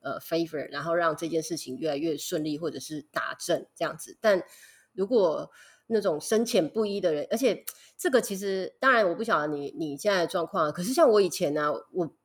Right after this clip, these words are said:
也不太会这么做的原因是，我待过有一些公司的那种 political 的状况都很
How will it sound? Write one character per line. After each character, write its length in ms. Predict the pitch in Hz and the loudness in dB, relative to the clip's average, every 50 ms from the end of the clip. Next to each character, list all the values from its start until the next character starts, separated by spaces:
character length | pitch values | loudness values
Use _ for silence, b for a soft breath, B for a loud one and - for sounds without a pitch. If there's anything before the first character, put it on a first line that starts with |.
| _ _ - | _ _ 2
也 160 | 214 196 - | 4 4 4
不 160 | - 165 - | 4 2 -2
太 160 | - 254 254 | 0 2 4
会 120 | 240 247 233 | 6 6 6
这 160 | 240 247 220 | 6 4 4
么 100 | 180 165 | 4 2
做 160 | - 240 214 | 2 2 2
的 100 | 180 175 | 4 4
原 200 | 165 165 160 165 | 4 4 2 2
因 160 | 175 185 190 | 2 0 -2
是， 260 | - - 226 202 185 B B B B B B | -2 -2 -2 -2 -2 B B B B B B
我 80 | 185 185 | -2 2
待 180 | 185 240 247 | 4 4 4
过 160 | 240 262 240 | 6 8 8
有 140 | 214 170 165 | 8 8 6
一 40 | 196 | 4
些 160 | 190 208 196 | 4 2 2
公 220 | 185 196 185 190 185 | 2 2 2 2 0
司 180 | - - 196 | -2 -4 -2
的 140 | 170 180 156 | 0 0 0
那 140 | 165 180 180 | 0 0 -2
种 260 | - 160 143 143 139 - | -2 -4 -4 -4 -6 -6
political 760 | 175 156 160 180 190 190 190 180 - - 165 147 139 131 - _ - | -6 -2 -2 -2 0 0 -2 -2 -2 -2 -2 0 -2 -2 -6 _ -8
的 80 | 160 151 | -8 -2
状 220 | - 208 185 175 | 0 0 0 2
况 160 | - 196 180 | 0 -2 -2
都 100 | 165 165 | 0 -2
很 220 | 160 - 151 - | -2 -4 -8 -14